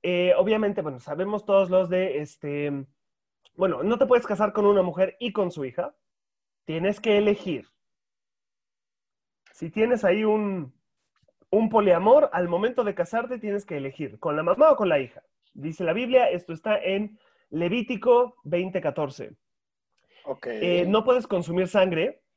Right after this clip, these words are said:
Speaker 1: Eso está en
Speaker 2: Ok.
Speaker 1: Génesis nueve cuatro y Levíticos diecisiete diez, Levítico diecisiete diez.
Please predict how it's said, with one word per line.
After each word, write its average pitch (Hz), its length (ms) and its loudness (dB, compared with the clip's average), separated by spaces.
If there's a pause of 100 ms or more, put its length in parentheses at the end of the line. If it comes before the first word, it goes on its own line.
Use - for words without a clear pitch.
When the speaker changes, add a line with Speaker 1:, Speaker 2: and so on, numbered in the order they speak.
(320)
Speaker 1:
Eso 170 200 -8
está 175 140 0
en 123 60 2
Speaker 2:
Ok. 117 60 -4
Speaker 1:
Génesis 190 380 0
nueve 180 280 4
cuatro 175 360 2
y 185 40 0
Levíticos 165 480 -6
diecisiete 143 480 -10
diez, 147 180 -4
Levítico 160 400 -4
diecisiete 143 420 -10
diez. 175 280 -2